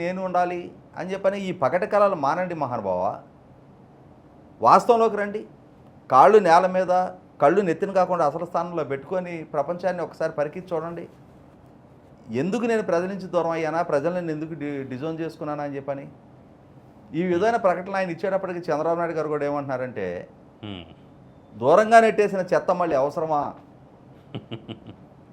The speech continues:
Speaker 1: చెత్తనే కదా ప్రజలు డిజోన్ చేసుకుంది.
Speaker 2: హ్మ్.
Speaker 1: మీ ప-, మీ పరిపాలన చూసిన తర్వాత అనుభవపూర్వకంగా ఒక స్పష్టతకు వచ్చి మిమ్మల్ని వద్దు అని డిజోన్ చేసుకున్నారు, మిమ్మల్ని శిక్షించారు,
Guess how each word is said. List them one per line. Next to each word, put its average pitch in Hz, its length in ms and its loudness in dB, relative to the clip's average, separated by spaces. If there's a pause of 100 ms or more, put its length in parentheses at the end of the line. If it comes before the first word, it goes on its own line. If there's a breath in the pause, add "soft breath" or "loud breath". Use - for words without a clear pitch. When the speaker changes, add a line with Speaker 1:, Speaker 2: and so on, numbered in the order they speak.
(640)
Speaker 1:
చెత్తనే 240 500 6
కదా 202 200 2
ప్రజలు 175 260 0 (100)
డిజోన్ 175 320 -4
చేసుకుంది. 127 400 -6 (580)
Speaker 2:
హ్మ్. 101 220 -12 (160)
Speaker 1:
మీ 160 80 2 (160)
ప-, 143 220 6 (120)
మీ 143 100 -2 (120)
పరిపాలన 185 460 0 (140)
చూసిన 180 320 -6 (100)
తర్వాత 151 340 -2 (320)
అనుభవపూర్వకంగా 170 720 0 (100)
ఒక 123 140 -8
స్పష్టతకు 143 560 -6
వచ్చి 139 260 -8 (760 loud breath)
మిమ్మల్ని 160 260 -2 (100)
వద్దు 151 280 2
అని 214 160 -2
డిజోన్ 151 280 -4
చేసుకున్నారు, 85 480 -8 (840)
మిమ్మల్ని 170 360 -2
శిక్షించారు, 202 560 0